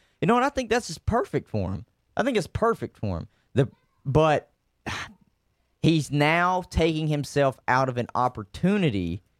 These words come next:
to work his way up that draft board, but he's also taking himself out of an opportunity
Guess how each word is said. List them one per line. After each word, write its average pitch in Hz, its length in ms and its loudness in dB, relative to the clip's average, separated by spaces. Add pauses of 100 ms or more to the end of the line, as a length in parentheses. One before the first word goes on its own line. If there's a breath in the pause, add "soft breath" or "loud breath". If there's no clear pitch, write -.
(400)
to 139 120 2
work 139 320 2
his 135 180 0
way 127 220 2
up 117 140 0
that 117 180 0
draft 147 400 0
board, 98 300 -6 (200)
but 135 140 0
he's 135 160 0
also 185 460 2
taking 143 480 0
himself 123 500 0 (380)
out 143 240 4
of 131 100 -4
an 131 100 -2
opportunity 123 960 -2